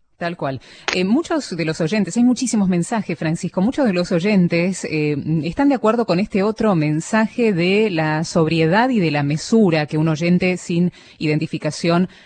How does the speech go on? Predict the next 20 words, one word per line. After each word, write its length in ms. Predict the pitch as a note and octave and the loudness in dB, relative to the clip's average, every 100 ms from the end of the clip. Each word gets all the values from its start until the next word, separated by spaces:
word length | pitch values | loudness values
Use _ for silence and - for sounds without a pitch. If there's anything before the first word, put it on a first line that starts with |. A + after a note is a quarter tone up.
| - | -8
había 460 | D#3 D#3 F3 F3+ - | -2 0 2 0 2
enviado 480 | D#3+ D3+ D#3 F3 F#3 | 0 2 2 2 0
a 60 | |
través 560 | D#3 C#3+ D#3+ F3 - - | 0 -2 -2 -2 -6 -12
de 340 | D3 D#3+ E3 - | -4 0 0 0
un 140 | D#3 | -2
S 220 | D#3+ - | -2 -4
M 300 | C#3+ C#3 C3 | -4 -2 -2
S, 240 | C3 - C3 | -4 -6 -4
¿no? 220 | C#3+ F#3 | 0 -2
Están 320 | - - D#4 | -2 -2 0
hablando, 480 | D4 A#3 C#4+ D4 D4 - - - | 2 2 4 4 2 -2 -16 0
por 160 | F#3 | 0
ejemplo, 600 | G#3+ C#4 G#3+ E3 C#3 C#3+ | 2 4 4 4 2 0
aquí 240 | C3+ - C4 | 0 0 2
Mónica 340 | D#4+ D#4 G3 | 4 4 2
pregunta, 760 | F3+ F3 G3 C4 C4 C4+ C#4 C4+ - - _ | 0 2 4 6 6 6 4 2 -8 -20 _
eh, 240 | - G3 F#3 | -2 0 4
no 300 | G#3 B3 F4+ | 6 6 6
leo, 800 | E4 D#4+ A#3 D#3+ D#3 G3 C4+ C4 | 4 4 4 4 4 2 0 -6